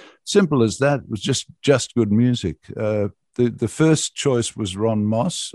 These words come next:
uh, Skyhooks, and everybody agreed with it, so there was no problem there. Um, we usually worked with programmers, uh, but that first shift was, was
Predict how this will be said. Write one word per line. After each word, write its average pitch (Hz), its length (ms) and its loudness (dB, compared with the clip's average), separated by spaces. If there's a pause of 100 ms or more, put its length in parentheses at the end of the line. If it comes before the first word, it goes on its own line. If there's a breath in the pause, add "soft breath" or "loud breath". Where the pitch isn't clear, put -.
uh, 117 360 -4
Skyhooks, 123 840 -4
and 147 640 0 (240)
everybody 117 440 0
agreed 127 380 0
with 95 160 -6
it, - 200 -6
so 110 160 -4
there 101 100 -2
was 95 120 -2
no 107 160 0
problem 92 440 -2
there. 113 220 -2 (560 loud breath)
Um, 135 440 -2
we 151 160 -4
usually 190 400 -2
worked 143 340 -2
with 131 280 -8
programmers, 113 1040 -4 (220)
uh, 120 500 2 (260)
but 117 520 -2
that 123 240 -4
first 113 320 -4
shift - 480 -4
was, 98 360 -8
was 104 380 -4